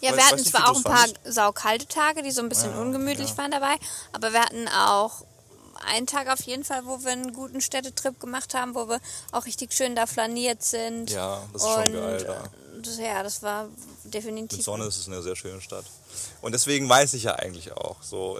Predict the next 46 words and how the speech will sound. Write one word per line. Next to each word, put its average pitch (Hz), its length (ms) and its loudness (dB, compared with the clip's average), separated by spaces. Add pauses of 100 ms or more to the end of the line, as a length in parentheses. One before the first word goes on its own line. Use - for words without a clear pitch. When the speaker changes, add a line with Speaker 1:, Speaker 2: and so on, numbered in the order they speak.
Speaker 2:
ich - 100 -16
brauche 120 220 4
einfach 135 160 -2
nur 131 100 -4
ein - 20 -10
bisschen 110 220 -8
Eingewöhnungszeit 139 800 0
und 117 140 -10
vielleicht 110 180 -2
geht's 113 220 -6
ja 107 140 -2
der 104 100 0
einen 110 140 -4
oder 110 100 -4
anderen 107 80 -8
Person, 104 180 -10
die 101 60 -10
gerade 104 160 -2
zuhört, 101 240 -2
auch 120 160 6
so. 127 240 -2 (600)
Und 127 100 -6
so 131 60 4
geht's 185 180 4
mir 175 80 8
aber 147 120 10
immer 190 140 4
noch. 151 120 6
Also 113 160 -2
ich 113 100 -4
weiß 151 260 8
das - 160 4
und 131 60 -6
ich 113 60 -8
kann's 139 140 0
aber 123 120 4
nicht 107 120 2
abstellen. 101 400 0
Koh 107 100 -8
Tao 147 280 4
mochte 156 220 -2
ich - 80 -8
am 151 60 -8
ersten 143 240 -2
Tag 151 220 -4
nicht, 151 220 -10